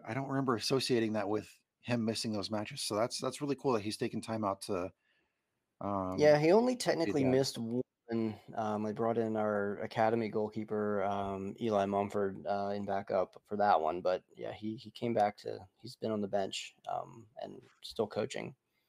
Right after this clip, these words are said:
Speaker 1: Has
Speaker 2: So
Speaker 1: Palmquist always been with Richmond? I feel like for some reason his, his name is
Speaker 2: Yes.
Speaker 1: striking a chord with, like, North Carolina.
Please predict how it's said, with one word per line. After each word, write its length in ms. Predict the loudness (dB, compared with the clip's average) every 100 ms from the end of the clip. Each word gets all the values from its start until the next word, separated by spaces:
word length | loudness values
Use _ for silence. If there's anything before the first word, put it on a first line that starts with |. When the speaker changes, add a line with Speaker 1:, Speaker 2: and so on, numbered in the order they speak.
| _ _ _ _
Speaker 1:
Has 140 | 4 6
Speaker 2:
So 40 |
Speaker 1:
Palmquist 400 | 8 8 8 4
always 220 | 8 8 8
been 160 | 4
with 80 | 4
Richmond? 320 | 2 2 0
I 60 | 0
feel 140 | 2 4
like 220 | 4 -2 _ _ _
for 160 | -4
some 200 | 2 4
reason 260 | 4 4 0
his, 360 | 2 2 2 0
his 240 | 0 4
name 180 | 6 6
is 80 | 4
Speaker 2:
Yes. 40 |
Speaker 1:
striking 260 | 4 4 2
a 40 |
chord 240 | 6 6 6
with, 120 | 2
like, 120 | 0
North 260 | 2 2 2
Carolina. 580 | 2 4 2 -2 -6